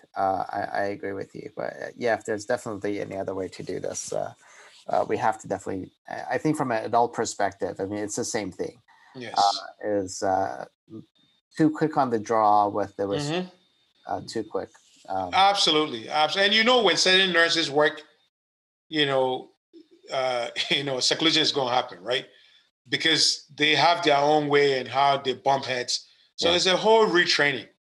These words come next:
Speaker 2: you
Speaker 1: Yeah.
Speaker 2: know, of the staff and, you know, and for us, we also make it hard for them. We have a six-page psychosocial, uh,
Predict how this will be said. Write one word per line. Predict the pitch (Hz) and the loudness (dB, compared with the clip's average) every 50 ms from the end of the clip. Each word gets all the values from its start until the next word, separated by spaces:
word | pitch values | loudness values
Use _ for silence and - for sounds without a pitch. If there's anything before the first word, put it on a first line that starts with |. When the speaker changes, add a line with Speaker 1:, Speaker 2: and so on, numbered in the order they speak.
| _ _ _ _ _ _ _ _ | _ _ _ _ _ _ _ _
Speaker 2:
you | - 139 135 | -6 -4 -2
Speaker 1:
Yeah. | 131 131 | 0 0
Speaker 2:
know, | 127 127 127 127 127 - | 0 0 -2 -4 -6 -6
of | - 135 123 117 | -8 -8 -6 -4
the | 127 120 | -2 0
staff | - - - 160 147 147 143 139 - - - - | 0 2 4 4 4 4 2 0 -2 -8 -14 -14
and, | - 131 123 123 - _ | -14 -14 -14 -14 -16 _
you | 139 131 | -14 -12
know, | 123 120 117 113 107 _ _ _ _ _ _ _ _ | -10 -10 -12 -12 -14 _ _ _ _ _ _ _ _
and | 156 160 160 160 151 156 - - _ _ _ _ | -2 0 0 0 0 -4 -8 -14 _ _ _ _
for | - - 165 165 - | -4 -2 0 4 6
us, | 214 208 185 160 156 - - - - _ _ _ _ _ _ _ _ _ _ _ _ _ _ _ _ - | 6 6 6 6 4 2 -2 -4 -8 _ _ _ _ _ _ _ _ _ _ _ _ _ _ _ _ -6
we | 151 160 170 | 0 2 4
also | 175 196 220 214 - 226 202 | 4 4 4 4 2 2 4
make | 185 180 175 - | 2 2 2 0
it | 160 160 - - _ _ _ _ | -2 -4 -6 -14 _ _ _ _
hard | - - - 165 165 156 - | -6 0 2 4 4 4 2
for | - 123 | 0 -6
them. | 117 127 120 117 127 | -10 -10 -12 -10 -6
We | 139 151 | 0 2
have | 151 151 147 156 | 4 4 4 2
a | 143 | 2
six-page | - - - 214 226 - - - 180 170 160 160 160 - - - _ _ _ _ _ _ - | 2 2 2 2 2 2 0 2 2 2 2 2 0 -4 -4 -8 _ _ _ _ _ _ -6
psychosocial, | - - 160 156 156 165 160 143 - 151 147 135 - - 147 139 135 131 - - - | 0 2 2 2 2 2 0 2 2 2 2 2 2 2 2 0 0 -2 -6 -8 -8
uh, | 135 127 123 123 120 | -6 -4 -4 -4 -6